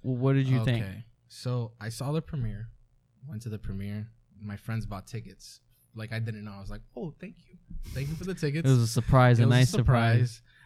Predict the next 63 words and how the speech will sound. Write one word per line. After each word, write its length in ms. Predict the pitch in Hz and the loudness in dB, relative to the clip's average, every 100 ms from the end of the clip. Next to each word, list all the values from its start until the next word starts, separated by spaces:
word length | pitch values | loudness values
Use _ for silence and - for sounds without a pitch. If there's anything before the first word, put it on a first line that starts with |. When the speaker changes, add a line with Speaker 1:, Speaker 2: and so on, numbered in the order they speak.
| _ - | _ -8
Speaker 2:
And, 540 | 117 117 117 113 110 | -4 -2 0 -2 -4
uh, 360 | 104 101 92 90 - _ _ _ | -6 -6 -8 -10 -16 _ _ _
s-, 340 | - - - - | -20 -16 -16 -18
I 20 | _ | _
think 140 | 123 143 | -10 -8
I 40 | |
saw 240 | 147 - 135 | -8 -8 -6
the 100 | 127 - - - | -6 -8 -16 -10
first 260 | 135 135 | -8 -8
one 100 | 143 | -6
in 100 | 120 | -6
imax, 520 | 104 98 95 - - - - | -4 -8 -10 -14 -18 -20 -10
and 120 | 110 | -8
then 100 | 107 | -8
the 60 | 104 | -8
second 340 | 147 143 123 | -6 -4 -4
time 320 | 113 107 101 - _ - | -4 -6 -8 -14 _ -12
I 80 | 110 | -10
saw 280 | - 110 101 | -6 -6 -6
it 140 | 95 _ 107 | -10 _ -12
regularly, 640 | 107 101 95 90 87 107 - _ _ _ | -10 -8 -8 -10 -10 -14 -20 _ _ _
and 120 | 87 | -14
I 40 | 95 | -12
saw 300 | - 107 104 | -8 -8 -8
it. 140 | 98 _ | -10 _
I 60 | 110 | -12
didn't 200 | 110 110 | -10 -8
see 140 | - 110 | -8 -8
it 60 | |
at 60 | 104 | -8
A 40 | |
M 120 | 101 92 | -10 -12
C. 140 | 101 | -12
I 80 | 95 | -14
saw 240 | - 98 | -12 -12
it 80 | 95 | -10
at, 220 | 92 82 - - - | -12 -12 -16 -20 -18
at 140 | 101 | -16
Regal. 400 | 98 98 92 92 _ _ _ _ _ _ | -12 -12 -10 -14 _ _ _ _ _ _
So 140 | - - | -20 -14
the 40 | |
first 220 | 110 170 135 | -6 -4 0
Speaker 1:
So 60 | |
you've 80 | - | 0
Speaker 2:
time 80 | 185 | 2
I 60 | 135 | 0
Speaker 1:
seen 80 | |
it 40 | 131 | 0
Speaker 2:
saw 60 | 147 | 2
it, 20 | 127 | 0
I 40 | 110 | 0
Speaker 1:
twice. 140 | 127 | -4
Speaker 2:
seen 160 | 147 131 | -6 -4
it 100 | 127 | -2
Speaker 1:
Okay. 140 | 113 | -2
Speaker 2:
twice. 320 | 107 120 - - - - - - - - - - - | -4 -8 -10 -12 -14 -14 -14 -16 0 2 2 0 -6
So 260 | - 139 131 | -2 0 0
the 80 | |
first 300 | 120 160 170 | -2 -4 -4
time 180 | 175 175 | -2 0
I 40 | 143 | -2
saw 300 | - 120 | -2 -4
it, 100 | 151 | -4